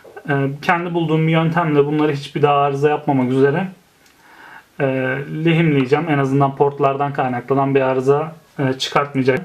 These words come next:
şekilde yerlerine sabitleyeceğim.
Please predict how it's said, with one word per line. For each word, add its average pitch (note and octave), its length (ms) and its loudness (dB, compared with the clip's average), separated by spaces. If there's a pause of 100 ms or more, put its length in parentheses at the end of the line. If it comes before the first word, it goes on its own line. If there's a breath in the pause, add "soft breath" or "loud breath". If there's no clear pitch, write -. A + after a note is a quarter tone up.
(140)
şekilde D3 600 -2 (600 loud breath)
yerlerine D#3 440 2
sabitleyeceğim. C#3+ 760 0